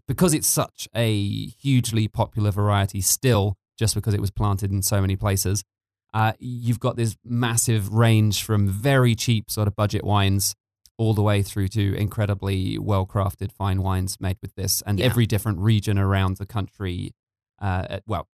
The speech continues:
Speaker 1: Kakheti specifically is the biggest region for this grape. It is being grown in a few other regions now, but historically Kakheti was the place. Um, you'll find, uh, a lot of different styles. So it's impossible to say that, you know,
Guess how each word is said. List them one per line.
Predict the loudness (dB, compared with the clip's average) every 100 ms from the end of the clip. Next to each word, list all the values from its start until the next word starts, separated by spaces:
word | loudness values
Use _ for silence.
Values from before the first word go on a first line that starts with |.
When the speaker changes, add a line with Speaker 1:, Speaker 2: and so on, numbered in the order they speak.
| _
Speaker 1:
Kakheti | 0 2 2 2 0
specifically | 0 2 2 0 -2 0 0
is | 0
the | -2
biggest | -2 0 2 0 -2 _ _
region | -2 0 2 0
for | 0 -2
this | -4 -2
grape. | 0 0 -2 -2
It | 0
is | 0
being | 0 -2 0
grown | 0 2
in | 0
a |
few | 0 0
other | 2 2
regions | 0 0 -2 -2
now, | 2 4 4
but | 2 -2 -2
historically | -2 -2 -4 -4 -8
Kakheti | -6 -6 -4 -4
was | -4
the | -8
place. | -8 -6 -6 -10 _ _ _ _ _ _
Um, | 0 2 2 0
you'll | 0 2 2
find, | -2 -2 -2 -4 _ -10
uh, | -10 -2
a |
lot | 4 6 6
of | 4
different | 0 -2 -2
styles. | 0 0 2 0
So | 2 4
it's | 4
impossible | 4 2 2 2
to | 2
say | 4 2 4
that, | 2 0
you | 0
know, | 0